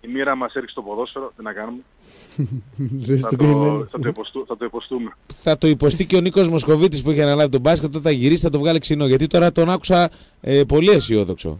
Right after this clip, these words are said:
Speaker 3: Πιστεύει στην πρόκριση της ομάδας, ε, Δημήτρη Τσορμπατζόγλου;
Speaker 1: Ε, βέβαια. Όλοι.
Speaker 3: Θα έχεις
Speaker 1: Όλοι
Speaker 3: και
Speaker 1: και
Speaker 3: εσύ.
Speaker 1: το, το, το βάρος πέφτει στο μπάσκετ, τι νομίζεις;
Speaker 3: Ναι.
Speaker 1: Ακόμα και μηδέν μηδέν και το ποδόσφαιρο, με τον μπάσκετ θα ασχολούμασταν.
Speaker 3: Εννοείται,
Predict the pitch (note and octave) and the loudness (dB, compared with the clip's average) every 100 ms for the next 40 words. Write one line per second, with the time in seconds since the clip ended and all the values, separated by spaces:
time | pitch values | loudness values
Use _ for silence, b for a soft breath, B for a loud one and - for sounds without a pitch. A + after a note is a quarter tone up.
0 | - - - G#3 C3 B2+ F3+ E3 C3+ A2 | -10 -4 4 4 4 0 2 2 0 -4
1 | D3+ G#3 A#2 - - E2+ E2 E2 E2 E2 | -4 -4 -6 -8 -8 -6 -6 -6 -6 -8
2 | E2+ E2 - E2 E2 D#2 C2+ A2 A2 B2 | -10 -12 -14 -12 -12 -12 -14 -10 -2 -2
3 | G2+ - _ _ _ _ - A#2+ C3 A#2+ | -2 -10 _ _ _ _ -6 -2 0 -2
4 | F#2+ _ - B B B B B _ - | -10 _ -20 B B B B B _ -4
5 | D#3+ F3+ F3+ C4+ C3+ - F3 F3 C3+ C3 | -2 0 0 2 2 0 0 -2 -2 -8
6 | C#3 C3+ C3 _ _ _ _ _ - C3 | -6 -8 -8 _ _ _ _ _ -8 -8
7 | A2 D3+ D#3+ D#3+ - D3+ D3+ - C3+ E3 | -2 -2 -2 -4 -8 -10 -10 -16 -8 -8
8 | - - A#2+ A2+ A2 G#2 A2 - A2+ D3+ | -8 -18 -16 -14 -16 -16 -20 -14 -6 -2
9 | F3 G2+ A#2 C#3+ D3+ D3+ C#3+ C3+ C3 D3+ | -2 -4 -10 -8 -6 -6 -8 -10 -8 -8
10 | C#3 D#3 D3 C3+ B2+ A#2 E3 E3+ D#3+ C3+ | -8 -6 -6 -8 -8 -8 -8 -8 -10 -8
11 | D#3 A#2+ - C3 G#2+ A#2 A2 G2+ - G#2+ | -8 -8 -18 -20 -14 -12 -12 -16 -10 -4
12 | G#2+ G2+ B2 D3+ - | -2 0 0 -2 -8